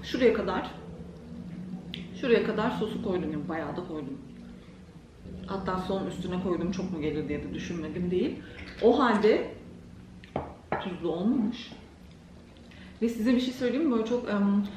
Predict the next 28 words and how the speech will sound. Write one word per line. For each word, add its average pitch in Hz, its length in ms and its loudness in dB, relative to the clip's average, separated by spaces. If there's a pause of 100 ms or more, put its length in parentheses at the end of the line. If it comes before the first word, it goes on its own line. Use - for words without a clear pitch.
(280)
sonda 226 320 8
yedikten 233 460 6
sonra 233 240 4
ağzınızda 214 540 6
böyle 233 440 2 (320)
şekerli 220 880 0
bir 226 220 4
tat 190 240 -2
bırakıyor. 156 460 2 (540)
Zaten 262 320 4
bir 302 40 2
parmağımla 269 540 4
baktığımda 247 500 0
tuz, - 400 0
bir 254 60 0
yandan 262 340 4
da 349 40 2
şeker 247 420 0
tadı 180 160 0
geldi. 160 360 0
Tatlı 190 240 0
ekşi 220 260 -2
soslar 208 400 -4
var 233 140 -2
ya, 214 140 0
onlara 196 160 -2
çok 196 220 -10
benzemiş. 165 500 -6